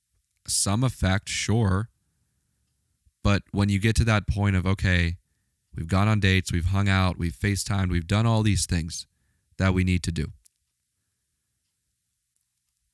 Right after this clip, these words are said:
And it's like, what's next? This is where this shit never works. This is where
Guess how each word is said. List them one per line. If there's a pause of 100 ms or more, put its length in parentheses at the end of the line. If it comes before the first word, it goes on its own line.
(340)
And
it's
like,
what's
next?
This
is
where (500)
this
shit
never
works.
This
is
where